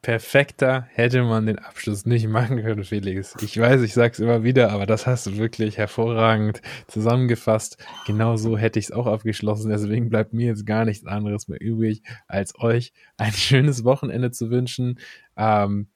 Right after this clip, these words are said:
ja, viel Spaß im Urlaub, <laughs> genießt die Zeit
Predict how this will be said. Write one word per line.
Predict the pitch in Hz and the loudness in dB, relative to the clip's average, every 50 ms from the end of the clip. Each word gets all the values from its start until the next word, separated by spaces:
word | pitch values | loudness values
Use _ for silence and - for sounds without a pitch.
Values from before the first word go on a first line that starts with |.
| _ - | _ -4
ja, | - 131 113 90 82 - | -2 -2 -2 -2 -4 -8
viel | - - - - - 147 151 156 151 139 | -16 -16 -12 -4 2 4 4 6 4 4
Spaß | - - - - - 110 107 123 147 - - | 0 -2 -2 2 4 4 6 6 4 4 0
im | 120 113 | -2 0
Urlaub, | 113 120 127 131 135 139 147 147 147 - - - - 156 160 | 2 2 2 4 4 4 2 2 0 -2 -6 -20 -18 -16 -16
<laughs> | 135 101 - | -16 -16 -12
genießt | - 95 113 120 107 104 117 120 135 139 - - - | -4 0 2 2 2 2 2 2 2 0 -2 -2 -2
die | 120 110 | -2 -2
Zeit | - - - 117 120 131 139 139 - | 0 2 4 4 4 4 2 -2 -6